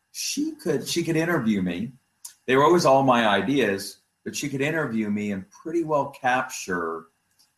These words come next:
my voice. And I gotta say, I didn't have much of a voice back then, so it wasn't hard,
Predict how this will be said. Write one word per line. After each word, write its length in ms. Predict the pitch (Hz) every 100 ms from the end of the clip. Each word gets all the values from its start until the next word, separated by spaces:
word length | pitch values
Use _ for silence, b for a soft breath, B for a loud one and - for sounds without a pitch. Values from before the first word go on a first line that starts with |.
| _
my 560 | 95 101 107 107 104 101
voice. 840 | 90 95 98 87 - - - - _ _ _ _
And 400 | 160 165 165 123 - _ _ -
I 240 | - 160
gotta 180 | 170 165
say, 160 | 160 156
I 120 | 143
didn't 180 | 139 131
have 160 | 117
much 220 | 113 107 104
of 60 |
a 60 | 95
voice 320 | 87 110 110
back 320 | - 80 73
then, 220 | - 82
so 160 | 80 -
it 80 | 80
wasn't 320 | 104 98 -
hard, 440 | 98 95 92 87